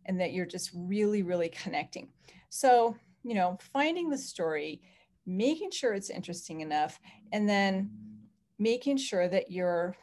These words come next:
working on your writing, that you're not just slapping it together, but you're actually becoming a, a word crafter, you know, you're, you're really working on it. And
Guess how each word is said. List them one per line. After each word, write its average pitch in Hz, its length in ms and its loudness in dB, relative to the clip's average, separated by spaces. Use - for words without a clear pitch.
working 190 560 -2
on 170 300 -4
your 190 160 -2
writing, 196 500 0
that 180 100 -6
you're 190 140 -2
not 185 280 2
just - 500 -6
slapping 180 460 0
it - 120 -6
together, 247 500 2
but - 180 -2
you're 180 240 2
actually 202 680 0
becoming 220 840 -2
a, 175 340 -4
a 202 140 2
word 175 440 0
crafter, - 640 -6
you 170 120 -8
know, 165 200 -2
you're, 180 380 -4
you're 180 140 -4
really 185 180 -2
working 175 300 -4
on 160 120 -2
it. 156 140 -6
And 170 320 -2